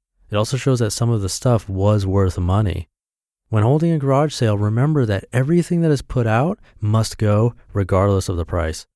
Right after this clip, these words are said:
In the end, the garage sale is about getting rid of stuff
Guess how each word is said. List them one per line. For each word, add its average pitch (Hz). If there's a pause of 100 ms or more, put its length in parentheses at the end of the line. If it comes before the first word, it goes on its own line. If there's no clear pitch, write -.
(480)
In 104
the 104
end, 110
the 90
garage 95
sale 117
is 104
about 98
getting 110
rid 110
of 151
stuff 135